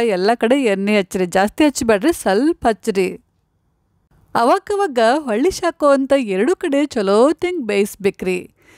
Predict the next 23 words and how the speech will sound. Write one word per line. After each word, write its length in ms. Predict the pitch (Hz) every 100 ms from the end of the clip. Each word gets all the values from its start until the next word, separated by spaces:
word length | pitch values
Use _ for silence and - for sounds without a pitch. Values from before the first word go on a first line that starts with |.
| _ _
ಚಪಾತಿ 540 | - 233 - 349 370 277
ದಂಡಿನ 320 | 277 285 269
ಚಲೋ 280 | 302 226 220
ತಂಗ್ 280 | 254 269 226
ಒತ್ತಿ 500 | 196 180 254 _ 339
ಬೇಯಿಸ್ಬೇಕ್ರಿ. 840 | 240 233 - 202 - 190 190 202 _
ಪ್ರವಾಸಕ್ಕೆ, 640 | - 208 254 - 269 277
ಪಿಕ್ನಿಕ್ಕಿಗೆ 540 | 262 254 247 247 247 254
ಚಪಾತಿ 380 | - 208 226 240
ತಗೊಂಡ್ 340 | - 208 233
ಹೋಗ್ಬೇಕಪ್ಪ 500 | 202 185 202 202 -
ಅಂತಂದ್ರೆ 440 | 190 190 180 233
ಹಿಂಗ 280 | 285 320 370 330
ಸ್ವಲ್ಪ 540 | - 214 269 359 -
ಇದನ್ನ 260 | 285 269 226
ಎಲ್ಲ 240 | 262 196 214
ಕಡೆ 200 | 254 247
ಕೆಂಪ್ಗಾಗೋತನ 760 | - - 240 - 294 262 262 262
ಬೇಯಿಸ್ರಿ, 500 | 220 202 196 - 185
ಅಂದ್ರೆ 360 | 208 294 381 403
ಚಪಾತಿ 460 | 254 - 285 311
ಜಲ್ದಿ 340 | 262 202 208 285
ಹಾಳಾಗೋದಿಲ್ರಿ. 1000 | - 190 202 185 180 190 180 175 175